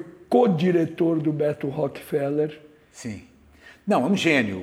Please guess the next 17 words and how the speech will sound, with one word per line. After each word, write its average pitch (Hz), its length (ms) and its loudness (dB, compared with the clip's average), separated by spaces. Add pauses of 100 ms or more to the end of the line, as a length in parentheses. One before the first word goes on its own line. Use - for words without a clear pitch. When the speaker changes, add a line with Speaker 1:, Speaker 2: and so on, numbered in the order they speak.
Speaker 2:
O, 113 40 -8
o, 117 560 -6
o, 120 40 -4
o 123 40 0
Lima, 180 420 0
como 190 260 2
ator, 135 480 -2
né, 101 680 -4
a 95 40 -16
capacidade 120 560 -2
de 120 60 -6
improviso 113 600 -4
e - 40 -6
pra 110 160 -4
tipos - 380 -6
brasileiros, 113 840 -2
né? 127 100 -4